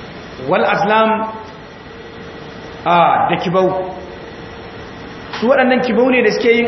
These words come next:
amfani da su wajen neman sa'a da kuma wajen yin caca. Wani lokacin da wannan kibau ɗin suke yin caja, in ya nuna kaza na ci, in ya nuna kaza ka ci.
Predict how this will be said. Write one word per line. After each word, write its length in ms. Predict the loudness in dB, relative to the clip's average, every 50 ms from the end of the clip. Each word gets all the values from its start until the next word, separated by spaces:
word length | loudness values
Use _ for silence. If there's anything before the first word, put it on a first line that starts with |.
| 0
amfani 380 | 0 0 0 2 2 2 2 2
da 60 | 2 2
su 180 | 2 2 2 2 0 -2 -4 -8 -10 -12 -12 -12 -14 -14 -14 -14 -14 -16 -16 -16 -16 -16 -16 -16 -16 -16 -16 -16 -16 -16 -16 -16 -16 -16 -16 -14 -14 -14 -16 -16 -14 -14 -14 -10 -8 0 2
wajen 300 | 4 4 6 6 4 4 4 4
neman 320 | 6 6 4 4 4 0 -2
sa'a 680 | 0 0 2 2 2 2 2 0 0 -2 -4 -6 -6 -6
da 80 | -8 -8
kuma 240 | -6 -4 -2 0 2 2
wajen 280 | 2 2 2 2 4 4
yin 120 | 2 2 2
caca. 360 | 2 0 2 2 0 0 0 -2 -2 -4 -6 -8 -10 -12 -12 -14 -14 -14 -14 -14 -14 -14 -14 -14 -14 -4 0
Wani 140 | 2 4 6
lokacin 380 | 6 6 6 4 2 2 4 4
da 80 | 6
wannan 220 | 6 6 4 4 2
kibau 220 | 2 4 4 6 6
ɗin 120 | 6 4 4
suke 140 | 4 4 4
yin 140 | 4 4 2
caja, 420 | 2 2 2 2 2 2 2 0 2
in 80 | 2 2
ya 60 | 2
nuna 180 | 2 2 2
kaza 280 | 2 0 2 2 2 4
na 160 | 4 2 2 0
ci, 100 | 0 0
in 60 | 0 0
ya 60 | 2
nuna 160 | 2 2 2
kaza 240 | 2 2 4 4 4
ka 180 | 4 2 2
ci. 160 | 2 0 -2